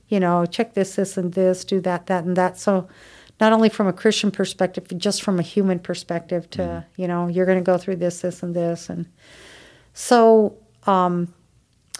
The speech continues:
Speaker 1: there was a supervisor who heard me
Speaker 2: Mm.
Speaker 1: talking to her. So
Speaker 2: Mm-hmm.
Speaker 1: I got called into H R and
Speaker 2: Sure.
Speaker 1: la, la, la, la, la. And, uh,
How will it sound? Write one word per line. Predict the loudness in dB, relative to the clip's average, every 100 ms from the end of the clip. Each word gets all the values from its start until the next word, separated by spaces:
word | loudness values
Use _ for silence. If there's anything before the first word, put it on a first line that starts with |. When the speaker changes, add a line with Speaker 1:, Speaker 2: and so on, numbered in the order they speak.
| 2
Speaker 1:
there | 4
was | 4 4
a | 4 4
supervisor | 2 0 2 4 2 2 0 0
who | 2 0
heard | 4 2 2
me | 0 0 -4 -8
Speaker 2:
Mm. | -4 -4 -6 -4
Speaker 1:
talking | -4 -2 -6
to | -2 0
her. | 0 -2
So | -6 -2
Speaker 2:
Mm-hmm. | 0 0
Speaker 1:
I |
got | 2 0
called | 2 0 0
into | -2 0
H | 0 0
R | 0 0 0
and | -2 -2
Speaker 2:
Sure. | -2 -4 -10 -20 _ -2
Speaker 1:
la, | 2 4
la, | 4
la, | 4 2
la, | 2 2
la. | 0 -2 -4 -2 -2 -4 -4 -2
And, | 0 0
uh, | 0 0